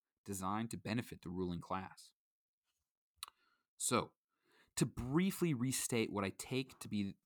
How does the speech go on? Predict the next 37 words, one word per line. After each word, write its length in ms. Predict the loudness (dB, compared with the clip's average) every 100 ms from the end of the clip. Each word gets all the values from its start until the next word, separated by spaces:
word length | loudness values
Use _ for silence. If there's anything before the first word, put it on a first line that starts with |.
| _
the 80 | 0
argument 360 | 2 4 4 2
of 80 | -2
the 80 |
book, 360 | -4 -4 -4 -8 -4 0
or 140 | 2
sorry, 260 | 4 4 2 _
to 80 | -2
briefly 580 | 2 2 4 2 2 0
restate 640 | -2 -4 -4 -2 -2 -2
what 120 | -2 -2
I 40 |
take 320 | -4 -6 -4
the 120 | -2
argument 320 | -2 -2 -2 -4
of 60 |
the 60 | -4
book 200 | -6 -6
to 60 | -6
be. 280 | -6 -6 -14 _ _ _ _ _ -20 -20 -20 _ -8
The 60 |
horror 420 | -4 8 8 10 6
of 140 | 2
war, 420 | 0 0 0 -4 -12 _ _ _ -4
the 80 |
depravity 680 | -2 -2 -2 0 0 0 -2 -2
it 100 | -2
induces, 640 | -2 0 -2 -2 -6 -12 -16 _ _
and 100 | -2
the 100 | -2 0 0
arbitrary 600 | 0 0 -2 -2 0 0
reasons 500 | 0 -2 -2 -8 -8
that 140 | -4
bring 180 | 0 0
about 280 | 0 -2 0
these 200 | -2 -2
evils 460 | 0 0 -2 -8